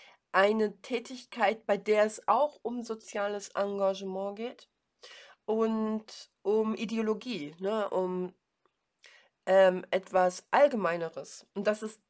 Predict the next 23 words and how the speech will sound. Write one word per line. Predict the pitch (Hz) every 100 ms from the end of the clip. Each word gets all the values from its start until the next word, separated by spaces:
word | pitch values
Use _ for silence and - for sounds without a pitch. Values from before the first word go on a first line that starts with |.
| _ _
diese | 190 190 190 185 180
Prinzessin | - 196 185 220 247 262 233
der | 185
Schwerter | 185 - 208 202 202 175
sehr | 165 - 190 226 240 247 247 _ _ _ _ _ _
zufriedenstellt, | - 202 - 226 226 220 226 208 226 -
an | 196 202 185
diesen | 202 190 196 190 185 -
hohen | 202 226 226 202
Idealen | 190 196 170 175
zu | - 196
arbeiten. | 160 180 190 190 220 254 - - - - - -
Und | 196 220 214 - _ _ _ _ _ _
ich | 214 220 - _ -
denke, | 233 294 349 370 294 285 -
es | 240 240
geht | - 262 262
dann | 240
hier | 226 247 240 226 _ -
auch | 220
viel | - - 254
darum, | 240 240 233 180 170 147 180
diese | 208 185 196 190